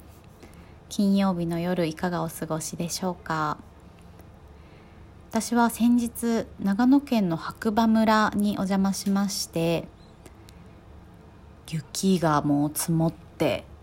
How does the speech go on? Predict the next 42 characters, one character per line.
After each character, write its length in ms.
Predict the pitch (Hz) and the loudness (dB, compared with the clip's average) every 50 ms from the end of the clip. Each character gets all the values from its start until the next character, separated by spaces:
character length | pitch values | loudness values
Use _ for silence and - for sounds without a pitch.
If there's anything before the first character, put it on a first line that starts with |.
| - - - - - - | -20 -20 -20 -20 -16 -12
す 220 | - - - - | -10 -10 -8 -10
っ 20 | - - | -10 -6
ご 100 | - 180 | -4 -4
い 40 | 170 | -4
寒 340 | - - 170 175 175 175 170 | -2 -2 -2 0 0 0 -2
く 160 | - - 165 | -2 -4 -6
て、 400 | 156 - - 151 147 139 - - - - - - - - - - - - - - - | -4 -2 0 0 0 0 -2 -6 -12 -18 -20 -20 -20 -20 -20 -20 -20 -20 -20 -12 -10
一 80 | - 196 - - - | -10 -10 -10 -6 -2
気 100 | - 185 | 0 0
に 100 | 170 165 | 2 0
冬 380 | 143 - 180 175 170 170 175 | -2 -4 -4 -4 -2 0 0
を 220 | 170 156 139 - - - - - - - - - - | 0 0 -2 -4 -6 -12 -20 -20 -20 -20 -20 -20 -18
感 260 | - - - 165 160 | -12 -10 -8 -8 -6
じ 140 | 160 - 151 | -6 -6 -4
ま 180 | 156 151 156 160 | -4 -4 -4 -4
し 140 | - - - | -6 -8 -8
た。 340 | - - 147 147 160 175 - - - - - - - - - - - - - - - - - - - - - - - - - - - - - | -6 -4 -4 -4 -4 -6 -10 -14 -20 -20 -20 -20 -20 -20 -20 -20 -20 -20 -20 -20 -20 -20 -20 -20 -20 -20 -20 -20 -20 -20 -20 -20 -20 -20 -6
幻 240 | - 190 190 190 190 | -2 0 0 0 0
想 300 | - - - 202 202 202 | -2 -4 -4 -4 -4 -4
的 300 | 202 - 202 202 - 202 | -4 -6 -6 -6 -6 -4
で 160 | 196 202 202 | -2 -2 -2
し 60 | 190 | -2
た。 100 | - - | -4 -6
初 240 | 175 165 190 185 269 | -4 -2 2 4 6
め 100 | 277 277 | 6 6
て 80 | 254 214 | 4 2
白 220 | 185 185 - 196 | -2 -2 -4 0
馬 120 | 185 190 190 | 0 2 2
村 220 | 185 185 185 190 | 2 2 2 2
を 60 | 185 | 0
お 20 | 185 | 0
邪 160 | 185 190 190 | -2 -2 -2
魔 180 | 180 185 185 | -2 -2 -4
し 100 | 185 - | -4 -6
た 180 | - - 185 180 | -6 -6 -4 -4
ん 60 | 175 | -4
で 100 | 165 165 | -6 -8
す 140 | 165 - - | -10 -12 -12
け 140 | - 156 151 | -10 -8 -6
れ 120 | 151 147 | -6 -6
ど 100 | 147 151 | -6 -6
も、 320 | 151 147 147 147 - - | -6 -4 -4 -4 -4 -6